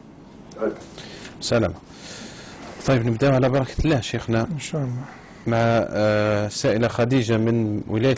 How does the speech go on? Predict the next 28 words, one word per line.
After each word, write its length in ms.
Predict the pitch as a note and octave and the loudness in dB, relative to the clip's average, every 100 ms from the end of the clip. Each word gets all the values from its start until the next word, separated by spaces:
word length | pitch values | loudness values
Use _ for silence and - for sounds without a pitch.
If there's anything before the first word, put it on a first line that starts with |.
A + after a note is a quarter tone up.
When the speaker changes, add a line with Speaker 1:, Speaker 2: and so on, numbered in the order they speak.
| - | 0
Speaker 2:
المدية. 280 | F#2+ F2+ F#2+ | -2 -4 -6
خديجة 520 | - B2+ D#3+ A#2 A#2+ | -2 2 2 4 2
Speaker 3:
إيه، 180 | C3 C3 - - | 0 -6 -14 -10
تقرأ 320 | - - D3 | -6 -2 0
Speaker 2:
تحب 200 | B2 E3 | 0 2
Speaker 3:
سور. 220 | D#3 C3 - - - - - | 2 2 -4 -16 -20 -20 -12
Speaker 2:
سورة 300 | - C3 A2+ | -2 0 0
الرحمن 600 | A2+ G#2+ G#2+ A#2 A#2 A2+ A2 | -2 -4 0 2 4 4 2
وتحب 460 | G2+ - - B2 | -2 -6 -4 -4
سورة 260 | - A2+ G#2+ | -2 -2 0
Speaker 3:
الواقعة 200 | G#2+ A2 | 2 4
Speaker 2:
الواقعة 460 | A2 G#2 G#2 A2+ A2 | 4 4 4 4 4
Speaker 3:
والملك 500 | G#2+ G#2+ C#3 C#3+ C3+ | 4 2 2 2 2
Speaker 2:
وتكثر، 180 | C#3 - | 0 0
Speaker 3:
والسجدة 500 | C#3+ - D3 A#2+ C#3 | -6 -4 -4 -2 -4
إلى 300 | C#3+ C3+ C3 | -4 -4 -6
آخره. 200 | C3 - | -6 0
Speaker 2:
نعم، 320 | A#2+ G#2+ G2 | 2 2 0
من 220 | G2 A#2 | 0 0
Speaker 3:
نعم. 100 | A#2+ | 0
Speaker 2:
قراءته 640 | B2 A2+ G#2+ G#2 - G#2+ G#2+ | 2 2 0 -4 -6 -4 0
ما 160 | A#2+ | 0
في 100 | A#2+ | 0
الليل، 300 | G2+ G#2+ C3+ | 0 2 2
قالوا 240 | A#2 C3+ D3 | 2 2 4
لها 120 | C3+ | 2
بدعة. 320 | D3+ B2 G2+ - E3+ | 2 0 -4 -8 -10
Speaker 3:
نعم، 140 | D3 | -10